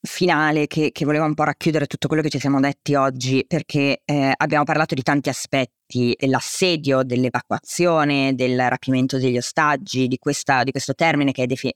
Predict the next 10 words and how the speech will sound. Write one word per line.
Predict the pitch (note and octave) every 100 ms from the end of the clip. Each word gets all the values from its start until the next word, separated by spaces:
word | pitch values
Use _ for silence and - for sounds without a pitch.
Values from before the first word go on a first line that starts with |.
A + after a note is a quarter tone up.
| -
che, | B2+ A#2
che | - - - A#2
chiamiamo, | C3+ C3 C#3+ B2
no, | C3+
punizione | B2+ C#3 B2+ - D#3+ D3+
collettiva, | C3+ B2+ C#3 - F3 C3
che | B2
stiamo | B2 B2 B2+
leggendo | C3 C3+ B2+
molto | C3 C#3 - B2